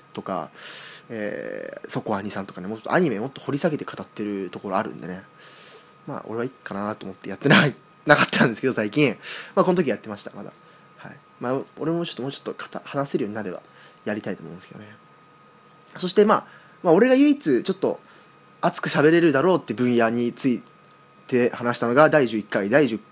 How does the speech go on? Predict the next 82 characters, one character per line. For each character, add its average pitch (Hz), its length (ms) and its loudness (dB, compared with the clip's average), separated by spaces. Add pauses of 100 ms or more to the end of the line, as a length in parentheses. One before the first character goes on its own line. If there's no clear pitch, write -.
(260)
回 107 200 0
高 123 180 -4
校 131 180 0
セ 127 120 -2
ラ 123 60 -2
ッ - 40 -4
プ - 60 -16
選 127 140 -2
手 - 60 -10
権 131 140 -2
と 185 80 4
エ 170 40 2
ム 139 80 2
シ 120 120 -2
ー - 20 -2
バ 90 100 -4
ト 87 100 -8
ル。 - 120 -12 (320)
は 120 120 0
い。 87 160 -2 (400)
え - 440 -10
ー、 - 60 -8
ま 127 100 0
あ、 117 60 -2
こ - 160 6
れ 247 80 6
以 240 40 -4
降 147 100 0
ま 139 80 0
だ 101 80 0
エ 107 60 -2
ム 147 100 -2
シ - 100 -4
ー 151 40 0
バ 151 80 4
ト 160 80 -4
ル 170 60 0
会 - 160 -6
や 90 100 -6
っ - 20 -20
て - 120 -6
な 151 80 -2
い - 40 -4
ん - 20 -6
で - 40 -8
す - 60 -14
け - 60 -12
ど、 85 220 -12 (500)
エ 147 100 4
ム 233 140 6
シ 262 140 0
ー 262 40 0
バ 254 100 6
ト 247 120 0
ル 254 80 0
会 127 180 4
や 110 80 0
る 113 80 -4
と 113 100 -6
き 98 100 -6
は 101 60 -6
本 147 180 -4
当 151 80 -2
に 147 100 -2
あ 135 80 -2
の、 127 260 -4 (640)
本 220 180 0
当 214 80 4
に 196 60 6
ネ 175 60 2
タ 175 100 6
が 165 60 6
尽 - 120 -2
き - 40 -6
た - 80 -4
と - 80 -12
き - 20 -14
な - 120 -16
ん - 80 -18
で、 87 80 -14
は - 40 -16
い。 - 40 -20